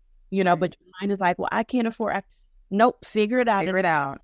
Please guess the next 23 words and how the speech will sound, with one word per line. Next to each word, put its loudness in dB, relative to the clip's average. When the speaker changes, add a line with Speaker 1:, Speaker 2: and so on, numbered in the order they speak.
Speaker 1:
Yep, 0
figure -4
it 0
out 2
in 0
the 2
be-, -2
beginning 0
because -4
you -4
wanna -2
build 2
your 0
business -6
on -4
a -8
solid 0
foundation. -2
So 2
if -2
covid -2
or -2
anything -2